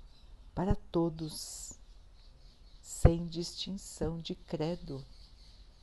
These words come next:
Para todos, sem distinção de nascimento,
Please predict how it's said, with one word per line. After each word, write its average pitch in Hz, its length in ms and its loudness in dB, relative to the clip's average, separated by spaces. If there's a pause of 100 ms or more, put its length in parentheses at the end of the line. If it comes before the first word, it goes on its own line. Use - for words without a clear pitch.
(1900)
Para 143 220 0
todos, 165 800 -2 (440)
sem 156 460 8
distinção 156 920 -2 (720)
de 175 140 0
nascimento, 156 1120 2